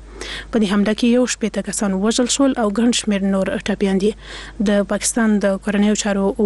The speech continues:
وزیر پرون سه شنبه پرته له دې چې د افغانستان نوم واخلي، وویل چې وسلوال له یو ګاونډي هیواده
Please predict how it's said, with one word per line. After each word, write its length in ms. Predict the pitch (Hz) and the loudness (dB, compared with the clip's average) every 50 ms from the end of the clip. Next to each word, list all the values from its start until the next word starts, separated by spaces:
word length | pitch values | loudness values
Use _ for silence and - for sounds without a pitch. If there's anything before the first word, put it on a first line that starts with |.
| 202 196 | 2 2
وزیر 400 | 190 185 196 233 247 214 - - 214 | 0 2 2 2 2 0 0 -2 0
پرون 280 | 202 208 208 202 202 - | 2 4 2 2 2 2
سه 120 | - 254 240 - | 0 0 2 2
شنبه 320 | 262 233 226 233 226 220 - 220 | 2 2 2 2 0 0 -2 -4
پرته 240 | 214 - 220 202 202 | -4 -2 -2 -2 -2
له 100 | 196 190 220 | 0 0 0
دې 160 | 226 226 - | 0 2 2
چې 180 | 247 233 202 208 | 0 0 2 2
د 160 | 202 202 202 208 202 | 0 0 0 -2 -2
افغانستان 460 | - 208 196 190 - - 233 202 190 190 214 | 0 0 0 0 0 -2 -2 0 2 4 4
نوم 160 | 262 262 254 247 | 4 4 4 2
واخلي، 260 | - - - 254 247 | 0 -2 0 0 2
وویل 260 | 240 254 254 233 - | 2 2 0 0 0
چې 500 | 294 277 - - - - - - - 220 220 | -2 -2 -4 -8 -16 -20 -12 -4 -2 -2 0
وسلوال 580 | - - - 233 214 202 214 214 214 220 - | -2 -2 -2 0 0 2 2 2 2 2 2
له 240 | - 214 196 202 196 | 0 0 0 0 0
یو 80 | 190 190 | -2 -2
ګاونډي 340 | 185 208 202 202 202 202 208 | -2 0 0 2 2 2 0
هیواده 440 | 196 - 208 196 202 208 220 208 | 0 0 0 0 0 0 0 0